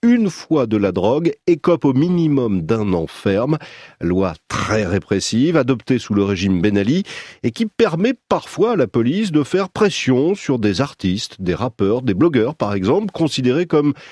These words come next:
gênants pour le pouvoir. Résultat, la majorité des détenus tunisiens sont aujourd'hui incarcérés pour une simple et modeste affaire de drogue.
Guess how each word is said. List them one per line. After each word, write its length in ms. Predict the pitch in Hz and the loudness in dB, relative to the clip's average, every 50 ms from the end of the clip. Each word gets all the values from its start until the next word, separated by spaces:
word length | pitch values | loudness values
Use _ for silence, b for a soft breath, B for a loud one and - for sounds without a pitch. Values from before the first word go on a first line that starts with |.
| B B B | B B B
gênants 560 | - 85 87 101 123 123 104 110 123 160 214 202 | -6 -2 0 0 0 2 2 0 0 0 -4 -4
pour 160 | 147 107 104 | -2 -2 -2
le 80 | 95 | -2
pouvoir. 520 | 78 76 82 78 85 90 110 143 180 185 B B B B B B B B - | -2 -4 -2 0 2 2 2 2 0 -4 B B B B B B B B -4
Résultat, 380 | 90 92 95 92 95 85 - 98 | -2 -2 -2 -2 -2 -2 -2 -2
la 100 | 90 80 | -2 -2
majorité 480 | 101 104 101 107 98 98 82 - 104 | -2 -2 -2 -2 -4 -4 -2 -2 -2
des 140 | 82 87 85 | -2 -2 -2
détenus 500 | 73 71 135 139 - _ - 139 131 107 | 0 0 0 0 0 _ 0 0 0 0
tunisiens 560 | - 120 113 117 117 110 98 92 107 139 165 | 0 -2 0 0 0 0 0 0 0 0 0
sont 320 | 160 - - 175 170 160 190 | 0 -2 -2 -2 0 0 0
aujourd'hui 400 | 185 165 160 165 160 156 170 170 | 2 2 2 2 2 2 2 0
incarcérés 640 | 160 143 - 156 131 - - 147 139 127 151 175 | 0 0 -2 -2 -2 0 0 0 0 0 0 -2
pour 260 | - - 143 123 120 | -2 -2 0 0 2
une 120 | 123 120 107 | 2 0 -2
simple 420 | - - - 143 135 117 - 110 | -4 -4 -4 -4 -4 -2 -2 -2
et 60 | 110 | -2
modeste 540 | 104 101 104 110 113 110 113 101 - - - | 0 0 0 0 2 2 0 -2 -2 -4 -6
affaire 300 | 90 - - 104 95 82 | -6 -4 -2 -4 -4 -4
de 120 | 76 82 80 | -2 -4 -4
drogue. 400 | 76 80 92 120 135 151 147 | -2 0 2 2 2 2 0